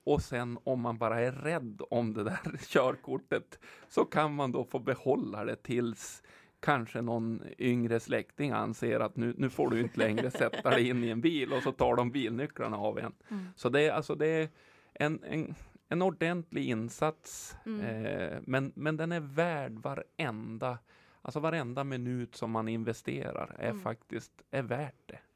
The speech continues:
Speaker 2: Ja.
Speaker 1: Eh, och när man då ska köra igång
Speaker 2: Mm.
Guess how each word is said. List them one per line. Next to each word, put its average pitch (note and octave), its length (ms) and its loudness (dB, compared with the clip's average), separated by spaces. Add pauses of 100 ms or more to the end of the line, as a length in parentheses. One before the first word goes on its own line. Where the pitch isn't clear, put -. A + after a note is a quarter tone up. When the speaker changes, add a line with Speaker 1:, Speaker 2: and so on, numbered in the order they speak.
(100)
Speaker 2:
Ja. F#3 260 -6 (760)
Speaker 1:
Eh, G#2 580 -4 (260)
och D#3+ 240 6 (360)
när F#3+ 260 4
man C#3+ 160 2
då A#2 80 0
ska A2+ 160 -6
köra G#2 280 0
igång E3 360 2 (160)
Speaker 2:
Mm. B3 200 0